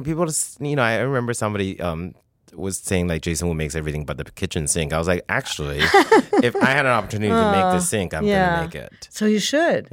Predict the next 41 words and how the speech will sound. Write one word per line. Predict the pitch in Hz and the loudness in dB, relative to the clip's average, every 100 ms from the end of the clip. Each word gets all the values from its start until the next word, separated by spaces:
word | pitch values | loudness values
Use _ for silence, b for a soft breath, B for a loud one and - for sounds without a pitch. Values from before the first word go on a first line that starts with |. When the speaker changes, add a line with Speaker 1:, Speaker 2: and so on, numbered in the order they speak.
| - | -8
Speaker 1:
I, | 92 | -6
I'm | 87 87 80 | -6 -8 -6
dying. | 87 107 | -4 -2
I'm, | 95 113 - B | -2 -6 -10 B
you | 107 | -4
know, | 107 | -2
I'm | |
coming | 104 110 107 | -2 -4 -4
out | |
with | 90 | -4
a | |
new | 85 85 | -4 -6
collection, | - 78 78 80 78 | -4 -4 -2 -4 -4
uh, | 71 78 67 | -4 -2 -4
a | |
n-, | 80 82 | -6 -8
new | 82 80 | -8 -8
collection | 80 78 78 | -8 -8 -10
of | |
Brizo | 73 73 71 | -10 -8 -8
next | 69 65 - | -8 -10 -8
year. | 64 73 98 B B B - | -4 -4 -4 B B B -4
And, | 80 80 76 73 | 0 0 0 0
uh, | 76 71 71 85 | 0 2 0 2
yeah, | 107 160 | 4 4
I | 101 | 4
mean, | 95 95 | 4 4
you | |
know, | 85 80 | 4 2
I | |
just | 76 - 92 90 | 0 -2 -2 0
launched | 82 80 80 | -2 -2 -4
my | 73 | -4
sofa | - 71 67 76 73 71 | -2 -4 -4 -2 -2 -2
with | 71 - | -6 -6
Interior | 76 78 76 | -6 -4 -4
Define. | 71 71 76 71 76 | -6 -8 -6 -4 -2
So, | 80 | 0
you | 131 160 | 2 4
know, | 156 | 4
it's | 139 | 2